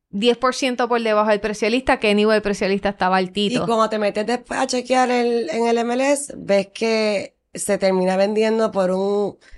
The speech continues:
Speaker 2: entre un cinco a un diez por ciento por debajo.
Speaker 1: Ah, bueno, exacto. Esa data,
Speaker 2: <laughs>
Speaker 1: esa data la tengo aquí.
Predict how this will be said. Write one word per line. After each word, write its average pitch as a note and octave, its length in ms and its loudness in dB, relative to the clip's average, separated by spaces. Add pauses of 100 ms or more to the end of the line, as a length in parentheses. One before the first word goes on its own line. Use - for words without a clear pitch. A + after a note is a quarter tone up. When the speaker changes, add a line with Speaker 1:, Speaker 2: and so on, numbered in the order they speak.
Speaker 2:
entre G3 320 0
un G3+ 120 2
cinco A3 320 0
a - 40 2
un G3+ 80 0
diez F#3 140 0
por G3 160 -4
ciento G3 340 -2
por G3 140 0
debajo. D#3+ 380 -2
Speaker 1:
Ah, A#3 180 4
bueno, A3 240 2
exacto. G#3+ 340 0
Esa G3+ 220 4
data, A#3+ 340 6
Speaker 2:
<laughs> A3+ 80 4
Speaker 1:
esa A#3 200 4
data A3+ 300 6
la D4 140 4
tengo A3+ 280 0
aquí. B3 400 0